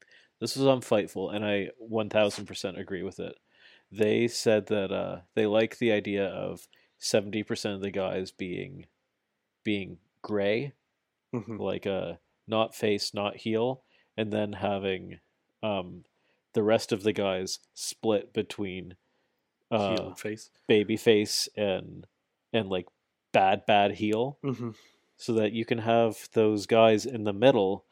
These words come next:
Speaker 1: face any of those other guys and face amongst,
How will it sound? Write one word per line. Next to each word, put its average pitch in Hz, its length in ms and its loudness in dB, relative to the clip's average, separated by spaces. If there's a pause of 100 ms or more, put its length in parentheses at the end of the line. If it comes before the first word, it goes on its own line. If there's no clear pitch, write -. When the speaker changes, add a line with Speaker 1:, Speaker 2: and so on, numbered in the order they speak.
(180)
Speaker 1:
face - 480 0
any 113 340 0
of 104 200 0
those 95 320 -2
other 101 280 -4
guys 95 380 -4
and 104 220 -8
face - 400 -2
amongst, 98 540 -10